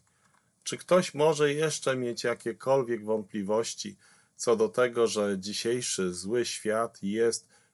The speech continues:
kontrolowany przez mordercę? Także szatan jest imitatorem, podrabiaczem. Jest to być może jeden z najbardziej niebezpiecznych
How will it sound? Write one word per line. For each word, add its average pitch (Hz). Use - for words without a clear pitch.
kontrolowany 110
przez -
mordercę? 110
Także 147
szatan 123
jest 123
imitatorem, 131
podrabiaczem. 127
Jest 139
to 147
być 127
może 143
jeden 139
z 120
najbardziej 127
niebezpiecznych 123